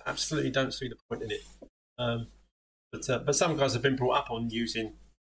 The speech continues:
like, younger guys, uh, on using the different coloured grits and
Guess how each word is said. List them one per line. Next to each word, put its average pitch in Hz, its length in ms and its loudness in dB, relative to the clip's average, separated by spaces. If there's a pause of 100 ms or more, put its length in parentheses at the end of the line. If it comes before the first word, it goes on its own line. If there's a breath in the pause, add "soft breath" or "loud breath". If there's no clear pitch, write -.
(340)
like, 120 140 0
younger 117 260 2
guys, 110 480 0
uh, 117 120 0
on 113 220 -4
using 113 340 -2
the 107 220 -2 (540)
different - 220 -4
coloured 113 320 -2
grits - 580 0
and 101 260 -4